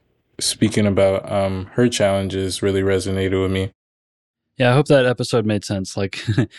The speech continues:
Speaker 2: was kind of a different episode. So we were definitely diving into the particulars of gen servers. And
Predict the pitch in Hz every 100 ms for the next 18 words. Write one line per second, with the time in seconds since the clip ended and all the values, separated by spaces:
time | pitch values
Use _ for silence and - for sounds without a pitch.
0 | - 131 - 147 135 139 135 120 131 -
1 | 151 151 139 - 127 117 127 131 127 123
2 | 120 - _ _ _ - 127 127 113 113
3 | 113 107 104 113 - 107 104 104 101 -
4 | 101 92 92 104 104 - 101 90 95 95
5 | - - _ - _ _ _ _ _ 113
6 | 107